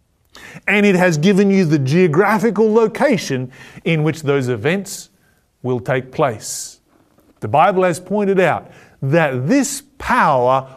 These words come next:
will arise on or around seventeen ninety-eight, and that it will do so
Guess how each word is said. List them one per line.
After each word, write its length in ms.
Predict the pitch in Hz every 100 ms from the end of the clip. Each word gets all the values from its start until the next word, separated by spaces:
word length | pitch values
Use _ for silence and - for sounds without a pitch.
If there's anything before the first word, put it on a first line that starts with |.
| - -
will 240 | 151 147
arise 560 | 143 147 147 151 143 147 - -
on 400 | 185 190 196 190 202
or 240 | 196 185
around 480 | 175 156 170 175 165
seventeen 880 | - - 185 180 170 156 175 160 160
ninety-eight, 800 | 156 156 147 143 135 135 151 - - - -
and 340 | 165 190 185 175
that 280 | 185 185 180
it 180 | 185
will 240 | 170 175 165 135
do 340 | 127 226 269 247
so 640 | - - 123 104 117 156